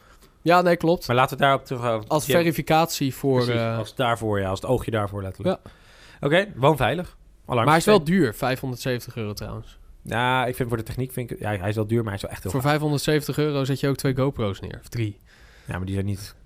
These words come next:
Speaker 2: die heb je geen cloud service bij
Speaker 1: Nee,
Speaker 2: te
Speaker 1: snap ik,
Speaker 2: Ik
Speaker 1: maar
Speaker 2: vind, als je kijkt naar, t-, eigenlijk is die goedkoop vergeleken bij Nest, want Nest betaal ik nog tien euro per maand per ka-, of tien euro, vijftien euro per maand voor twee camera's.
Speaker 1: Maar je, je, ik, ik snap
Speaker 2: Dus hij is
Speaker 1: niet
Speaker 2: goedkoper
Speaker 1: helemaal
Speaker 2: dan de Nest als je die cloud storage meerekent.
Speaker 1: Ja, maar je betaalt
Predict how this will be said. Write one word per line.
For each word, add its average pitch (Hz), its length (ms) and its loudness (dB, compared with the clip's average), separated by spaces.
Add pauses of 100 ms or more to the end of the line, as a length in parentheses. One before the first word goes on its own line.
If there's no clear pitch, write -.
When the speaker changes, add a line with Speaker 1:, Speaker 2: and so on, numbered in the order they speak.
(260)
Speaker 2:
die - 80 -4
heb 90 100 -2
je - 60 -6
geen 98 80 -4
cloud 95 240 0
service 92 240 -6
bij 92 120 -4
Speaker 1:
Nee, 90 80 -2
Speaker 2:
te 113 60 -4
Speaker 1:
snap 101 200 -2
ik, - 60 -8
Speaker 2:
Ik 110 80 -4
Speaker 1:
maar 156 100 2
Speaker 2:
vind, 190 120 0
als 185 100 0
je - 60 -8
kijkt 196 200 2
naar, 175 120 -4
t-, - 60 -8
eigenlijk 185 440 -2
is 175 80 -8
die 143 120 -4
goedkoop 180 240 4
vergeleken 139 280 2
bij 123 100 4
Nest, 107 140 2
want 113 120 -2
Nest 143 120 0
betaal 127 160 4
ik 117 80 2
nog 113 140 -8
tien 123 140 2
euro 107 120 2
per 110 120 -2
maand 101 220 2
per - 0 - (140)
ka-, 113 80 -6
of 107 80 -2
tien 131 160 0
euro, 120 120 0
vijftien 131 240 2
euro 113 120 0
per 117 100 -4
maand 107 140 0
voor - 80 -12
twee 107 160 -2
camera's. 92 200 -6
Speaker 1:
Maar 120 100 0
je, 139 180 0
je, 156 220 0 (300)
ik, 151 380 -4
ik 180 140 -4
snap 180 160 0
Speaker 2:
Dus 190 80 2
hij 156 80 6
is 165 60 6
Speaker 1:
niet 170 100 2
Speaker 2:
goedkoper - 0 -
Speaker 1:
helemaal 185 260 8
Speaker 2:
dan 170 120 4
de 160 140 2
Nest 160 140 0
als 135 140 -2
je 143 60 -6
die 127 100 0
cloud 101 220 2
storage 98 240 0
meerekent. 90 460 -4
Speaker 1:
Ja, 139 140 -2
maar 147 200 0
je 151 280 -2
betaalt 175 460 2